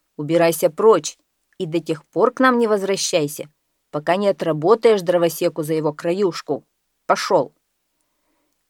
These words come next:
Чертёнку нечего делать, приплёс он к дровосеку и стал просить:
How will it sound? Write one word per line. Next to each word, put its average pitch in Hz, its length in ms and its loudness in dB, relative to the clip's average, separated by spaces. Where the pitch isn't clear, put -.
Чертёнку 320 580 -8
нечего 254 480 -4
делать, 233 500 -6
приплёс 202 600 -4
он 247 120 -4
к 220 60 -4
дровосеку 196 720 -8
и 180 100 -8
стал 165 300 -8
просить: 151 600 -14